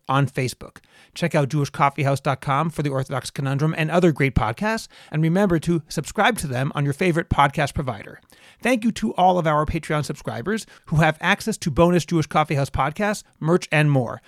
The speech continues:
Join the Jewish Coffee House team on Patreon. The link is in the description of this podcast. Finally, it's abundantly clear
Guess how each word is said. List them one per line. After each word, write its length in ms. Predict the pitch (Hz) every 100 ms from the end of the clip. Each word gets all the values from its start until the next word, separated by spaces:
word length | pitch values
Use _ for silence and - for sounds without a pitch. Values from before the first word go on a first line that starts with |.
| - - -
Join 240 | 175 220
the 80 | 175
Jewish 220 | 175 160
Coffee 280 | 175 165 170
House 180 | 156 -
team 260 | 165 160
on 160 | 160 160
Patreon. 580 | 180 165 139 120 - - _ -
The 80 | 147
link 240 | 170 175
is 100 | 156
in 80 | 170
the 80 | 156
description 540 | 160 - 226 - 156
of 100 | 139
this 140 | 143
podcast. 560 | - 123 113 - - - _ - -
Finally, 460 | - 202 190 190 185 _ -
it's 140 | 180
abundantly 560 | 185 131 175 185 180 160
clear 360 | - 131 131